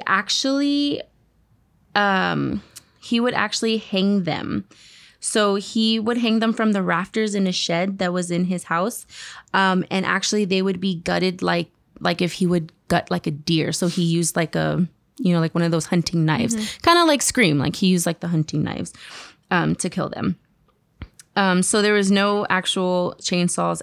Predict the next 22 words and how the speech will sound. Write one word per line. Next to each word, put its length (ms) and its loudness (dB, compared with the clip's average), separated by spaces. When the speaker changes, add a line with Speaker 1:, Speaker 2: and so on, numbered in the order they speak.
Speaker 1:
at 180 0
all 280 0
whatsoever. 680 -4
Um, 480 0
so 1600 -2
apparently, 1120 -2
a 80 2
little 180 2
bit 160 0
of 100 -2
backstory 800 0
on 140 2
the 200 -4
Ed 340 -4
Gein 340 2
guy. 320 2
Um, 380 2
he 380 0
worshipped, 680 0
worshipped 640 2
his 260 0
mother, 440 2